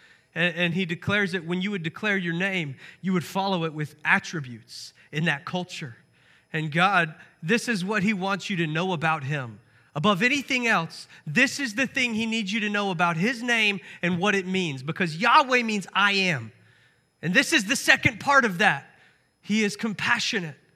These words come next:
and gracious. That's the first thing he describes himself as. Slow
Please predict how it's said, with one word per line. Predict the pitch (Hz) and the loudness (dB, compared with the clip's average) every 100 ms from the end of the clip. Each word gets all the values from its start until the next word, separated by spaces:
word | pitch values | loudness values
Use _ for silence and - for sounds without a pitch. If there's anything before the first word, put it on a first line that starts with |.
| _ _ _ | _ _ _
and | - 185 | -10 -8
gracious. | 165 190 190 - 143 135 - | -6 -4 -4 -4 -6 -10 -14
That's | 202 | -14
the | - | -14
first | 190 240 247 - | -12 -10 -10 -10
thing | 240 233 | -12 -10
he | 214 | -8
describes | 190 - 190 202 - | -10 -12 -14 -14 -14
himself | 165 - 139 - | -16 -14 -16 -16
as. | - 151 - _ _ _ _ _ _ _ _ | -20 -20 -20 _ _ _ _ _ _ _ _
Slow | - - 220 240 247 143 | -10 -6 -4 -2 -2 -4